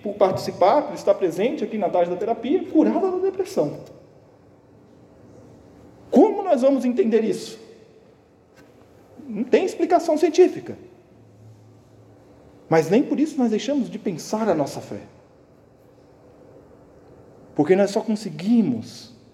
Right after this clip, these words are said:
conceber a nossa fé quando nós pensamos.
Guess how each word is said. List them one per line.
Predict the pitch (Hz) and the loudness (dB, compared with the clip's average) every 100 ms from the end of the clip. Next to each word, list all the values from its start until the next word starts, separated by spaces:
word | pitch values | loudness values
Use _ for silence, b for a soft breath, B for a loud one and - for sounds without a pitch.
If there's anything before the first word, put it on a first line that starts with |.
| b b _ | b b _
conceber | 226 240 240 202 175 190 | 2 4 4 4 6 4
a | |
nossa | 175 170 165 | 2 -4 -8
fé | - 127 120 | -8 -6 -6
quando | 131 143 | -6 -6
nós | 147 147 | -6 -6
pensamos. | - 156 - - - 160 135 - - - - | -8 -8 -8 -12 2 4 4 0 -10 -16 -20